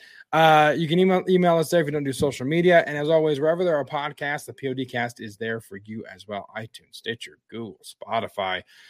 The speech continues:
Anchor, all of 'em. We're there for you. But if you happen to be listening on the podcast app,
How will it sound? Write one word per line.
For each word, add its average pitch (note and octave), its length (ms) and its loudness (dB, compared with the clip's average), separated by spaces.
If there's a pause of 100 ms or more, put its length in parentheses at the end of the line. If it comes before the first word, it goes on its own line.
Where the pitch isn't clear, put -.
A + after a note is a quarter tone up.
(360)
Anchor, F#3+ 480 2
all G3+ 240 10
of D#3+ 80 6
'em. A2 160 -4
We're D#3 200 0
there D3 520 0
for A#2+ 400 -2
you. B2 400 -2
But A2+ 140 -2
if A#2+ 80 -12
you B2 80 -10
happen F#3+ 460 0
to D3+ 80 -4
be D3 80 -2
listening G#2+ 480 -4
on F#2 80 -10
the F#2+ 40 -12
podcast F#2+ 600 -8
app, G2+ 180 -6